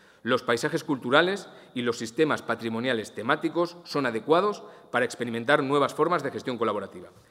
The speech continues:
Siete, los ciudadanos son los usufructuarios del patrimonio y destinatarios de las políticas que se desarrollen. La participación social debe ser permanente en todo el proceso de gestión del patrimonio. Ocho,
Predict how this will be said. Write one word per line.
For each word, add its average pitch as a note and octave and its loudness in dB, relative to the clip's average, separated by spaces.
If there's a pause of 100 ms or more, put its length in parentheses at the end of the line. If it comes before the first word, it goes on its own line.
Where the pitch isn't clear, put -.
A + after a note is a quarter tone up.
(120)
Siete, - -2 (320)
los A#2+ -4
ciudadanos E3+ 4 (240)
son D3 4
los C3+ 0
usufructuarios D3+ 4
del E3+ 6
patrimonio B2 0
y C#3 2
destinatarios C3 2
de C3 -2
las A#2+ -2
políticas D3+ 0
que - -8
se A#2+ -4
desarrollen. G#2 -4 (420)
La B2 2
participación A#2+ 0
social E3+ 2 (300)
debe C#3+ 6
ser A#2 0
permanente E3 4 (100)
en A#2 -4
todo D#3+ 6
el D#3+ 4
proceso D#3 -2
de D3+ 0
gestión A#2+ -4
del A2 -4
patrimonio. F#2+ -12 (400)
Ocho, - 2